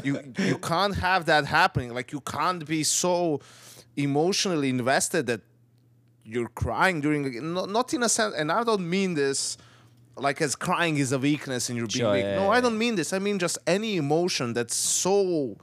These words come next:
Speaker 3: It's overwhelming.
Speaker 1: It's too overwhelming. Like, how can you possibly
Speaker 3: It's hard to keep the focus.
Speaker 1: be focused when your emotion is, like, taking over by so much? So,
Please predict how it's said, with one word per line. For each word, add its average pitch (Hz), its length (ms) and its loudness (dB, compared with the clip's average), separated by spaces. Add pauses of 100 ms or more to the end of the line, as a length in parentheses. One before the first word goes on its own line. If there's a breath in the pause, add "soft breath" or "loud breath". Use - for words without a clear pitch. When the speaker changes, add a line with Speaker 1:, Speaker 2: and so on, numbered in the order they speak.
Speaker 3:
It's 123 140 -6
overwhelming. 104 680 0
Speaker 1:
It's - 300 -2
too 240 320 0
overwhelming. 175 640 2
Like, 127 220 -2
how 175 240 0
can 190 220 -6
you 139 100 0
possibly 131 840 -4 (600 soft breath)
Speaker 3:
It's - 80 -20
hard 117 140 -4
to - 60 -18
keep - 140 -6
the 98 60 -16
focus. - 720 -6
Speaker 1:
be 202 200 -2
focused 185 720 0
when 147 180 0
your 143 220 4 (120)
emotion 151 880 -4 (420 soft breath)
is, 147 120 -2
like, 147 180 -2
taking 170 400 0
over 190 280 6
by 117 180 2
so 110 240 -4
much? 95 240 -4
So, 160 140 2